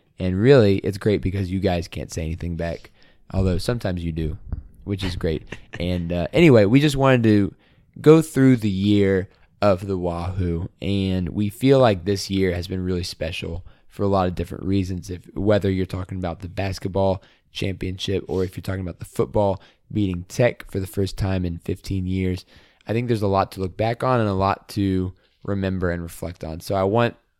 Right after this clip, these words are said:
to join Rob in going over some of our favorite memories from the past year. And I think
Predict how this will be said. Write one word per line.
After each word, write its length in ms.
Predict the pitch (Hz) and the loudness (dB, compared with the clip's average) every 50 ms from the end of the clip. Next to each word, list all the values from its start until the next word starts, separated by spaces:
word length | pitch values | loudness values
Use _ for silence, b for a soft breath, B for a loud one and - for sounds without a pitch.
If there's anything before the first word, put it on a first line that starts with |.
| _ _ _ _ | _ _ _ _
to 260 | - 104 95 87 85 85 - _ _ _ _ _ _ _ _ _ _ _ _ _ - | -6 -4 -4 -4 -8 -12 -18 _ _ _ _ _ _ _ _ _ _ _ _ _ -2
join 260 | - 127 127 127 113 | 0 2 2 2 2
Rob 400 | 101 98 95 90 85 85 85 85 - _ _ _ _ _ _ | 2 2 2 2 2 0 -4 -8 -14 _ _ _ _ _ _
in 380 | 95 87 87 85 80 80 - - - | -6 -4 -4 -4 -6 -8 -10 -6 -2
going 260 | 104 104 101 98 - | -2 0 0 -2 -2
over 240 | - 95 90 90 87 | -4 -4 -4 -4 -6
some 220 | - - 92 92 | -6 -6 -6 -6
of 80 | 87 87 | -4 -4
our 140 | 85 80 | -6 -8
favorite 440 | - - - 107 110 107 92 98 67 | -10 -8 -4 -2 0 0 0 -2 -4
memories 500 | 73 90 87 82 82 80 78 80 80 - B B B B B B _ | -4 -6 -6 -6 -6 -6 -6 -6 -8 -10 B B B B B B _
from 400 | _ - - 87 87 85 85 82 | _ -10 -6 -6 -4 -4 -6 -8
the 80 | 80 - | -6 -6
past 420 | - 87 85 80 78 - - - | -6 -6 -6 -8 -10 -14 -14 -12
year. 280 | 71 73 73 73 82 b b b b b b b b b b _ | -10 -8 -8 -10 -10 b b b b b b b b b b _
And 220 | - 90 92 90 87 | -6 -6 -4 -4 -4
I 100 | 85 87 | -6 -8
think 640 | 95 - - - 147 151 143 139 - - - _ | -10 -8 -2 2 2 2 2 0 -6 -14 -20 _